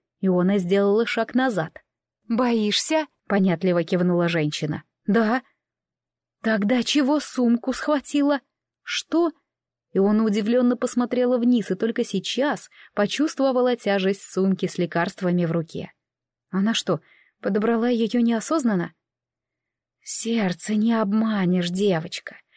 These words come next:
Оно чует связь". Отвернувшись, женщина скользнула в угол комнаты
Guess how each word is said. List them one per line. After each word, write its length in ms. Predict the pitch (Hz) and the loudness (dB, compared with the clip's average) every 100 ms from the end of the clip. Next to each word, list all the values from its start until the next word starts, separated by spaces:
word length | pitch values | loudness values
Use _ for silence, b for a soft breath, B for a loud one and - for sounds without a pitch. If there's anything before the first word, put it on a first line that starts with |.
| B B | B B
Оно 260 | 247 269 | 0 0
чует 540 | 254 - 285 277 285 269 | 0 0 2 4 4 2
связь". 720 | 254 277 269 240 180 - - _ _ _ _ _ _ _ _ _ _ _ - | 0 0 0 0 -2 -4 -10 _ _ _ _ _ _ _ _ _ _ _ -8
Отвернувшись, 680 | 185 208 208 254 - 190 180 | -2 0 2 2 0 0 0
женщина 460 | 202 233 - 214 | 0 0 -2 -4
скользнула 560 | 202 220 214 208 220 220 | -2 -2 0 0 2 0
в 100 | 220 | 0
угол 260 | 226 226 220 | 0 0 0
комнаты 600 | 262 226 202 190 170 | 0 2 0 2 -2